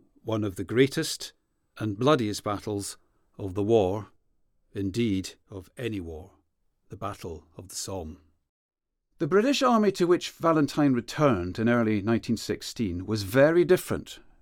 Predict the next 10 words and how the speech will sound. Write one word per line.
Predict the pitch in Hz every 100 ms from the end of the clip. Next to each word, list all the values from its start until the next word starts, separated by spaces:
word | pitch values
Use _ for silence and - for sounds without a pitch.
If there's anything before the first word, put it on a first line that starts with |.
| _
from | - 98
the |
British | 98 113 131 - -
Expeditionary | 120 117 - 107 - 98 90
Force | - 78 73 - - -
which | - -
he | 98 90 -
deployed | - - 107 85
with | 82
initially. | - 131 - 127